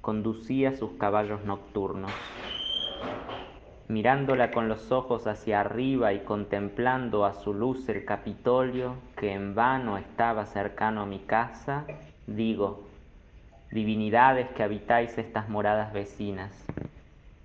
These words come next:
templos que mis ojos no contemplarán ya nunca más, dioses que he de abandonar, a los que honra la elevada ciudad de Quirino,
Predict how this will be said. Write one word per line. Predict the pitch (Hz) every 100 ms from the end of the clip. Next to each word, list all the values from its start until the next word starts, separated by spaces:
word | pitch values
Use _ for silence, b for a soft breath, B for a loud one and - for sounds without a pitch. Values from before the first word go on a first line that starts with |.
| - 131
templos | 135 135 - 101 101
que | -
mis | 101 101 -
ojos | 127 127 - 104 101
no | 107 120 120
contemplarán | 107 101 98 98 101 98 110 107 104
ya | 110 113
nunca | 107 107 104 101
más, | 98 98 98 - - - - - - - - - - -
dioses | 117 117 135 135 131 135 -
que | 107 113
he |
de | 113 104
abandonar, | 101 98 95 98 95 92 - - - - - - - -
a | -
los | 95 -
que | - 101
honra | 110 113 107 101
la | 98 98
elevada | 98 101 107 110 101
ciudad | - 101 104 104
de | 104 104
Quirino, | - 107 110 107 92